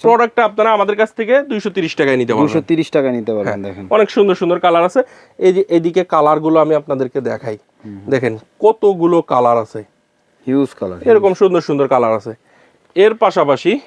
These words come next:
Speaker 1: আমাদের কাছে এই হচ্ছে আরেকটা সুইট শার্টের কালেকশন।
Speaker 2: হুম, স্ট্রাইপের মধ্যে না?
Speaker 1: হ্যাঁ, খুবই
Speaker 2: হুম।
Speaker 1: সুন্দর। সামনে, আহ, স্ট্রাইপের মধ্যে হবে, খুবই সুন্দর। এগুলোর মধ্যে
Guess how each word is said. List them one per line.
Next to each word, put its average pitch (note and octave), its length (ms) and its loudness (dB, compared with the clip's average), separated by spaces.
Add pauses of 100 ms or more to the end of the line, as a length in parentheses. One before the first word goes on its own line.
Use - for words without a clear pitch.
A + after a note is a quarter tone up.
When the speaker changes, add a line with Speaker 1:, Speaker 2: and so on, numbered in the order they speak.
(560)
Speaker 1:
আমাদের E3+ 320 0
কাছে F3 240 0 (120)
এই F3 160 0
হচ্ছে F3 280 -4
আরেকটা C#3+ 280 -2
সুইট A#2 240 -6
শার্টের A2 240 -4
কালেকশন। G#2+ 360 -6 (140)
Speaker 2:
হুম, A2 220 -10
স্ট্রাইপের C3+ 480 0
মধ্যে A#2 300 -4
না? B2 120 -6 (140)
Speaker 1:
হ্যাঁ, A2 180 -2 (280)
খুবই B3+ 280 2
Speaker 2:
হুম। - 0 -
Speaker 1:
সুন্দর। C#3 300 2 (300)
সামনে, G3+ 260 4 (100)
আহ, G3 60 0 (1040)
স্ট্রাইপের G3 360 2
মধ্যে F#3+ 240 0
হবে, G3+ 220 4 (280)
খুবই G#3 220 2
সুন্দর। G3+ 360 2
এগুলোর F#3+ 340 2
মধ্যে G#3 220 0